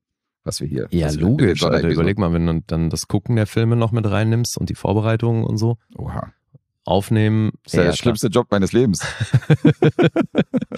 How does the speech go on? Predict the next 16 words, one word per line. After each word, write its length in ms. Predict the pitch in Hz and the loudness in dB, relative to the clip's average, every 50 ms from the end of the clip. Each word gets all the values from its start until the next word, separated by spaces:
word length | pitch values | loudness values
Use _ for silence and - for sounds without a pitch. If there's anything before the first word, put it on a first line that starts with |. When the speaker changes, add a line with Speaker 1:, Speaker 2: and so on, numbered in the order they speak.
| - - - - - | -12 -12 -10 -4 0
Speaker 2:
Ja, 120 | - 135 | 2 2
ist 140 | 147 143 - | 2 2 0
auf 120 | - 120 117 | 0 2 2
jeden 120 | 135 131 | 2 4
Fall 240 | 117 135 123 110 71 | 4 4 4 4 4
eher 180 | 104 123 127 | 4 4 4
so 80 | 113 127 | 4 2
eine 120 | 123 117 | 2 0
Pro-Bono-Arbeit. 840 | 113 - - 127 107 107 120 107 101 90 - - 80 82 85 82 78 - - - | 0 0 -2 -2 2 2 2 4 4 2 2 0 0 0 0 -2 -2 -4 -8 -8
Speaker 1:
Wird 240 | 147 147 107 107 90 | -2 0 0 2 4
mir 80 | 113 | 4
jetzt 180 | 110 110 117 - | 4 4 2 0
erst 140 | 123 104 - | -2 -4 0
bewusst, 320 | 98 101 101 117 143 - - | 0 2 2 2 0 0 -2
ey. 140 | 73 73 - _ _ _ _ _ _ _ _ - | -4 -4 -4 _ _ _ _ _ _ _ _ 2
Speaker 2:
Ja, 220 | 113 110 110 127 | 2 2 2 0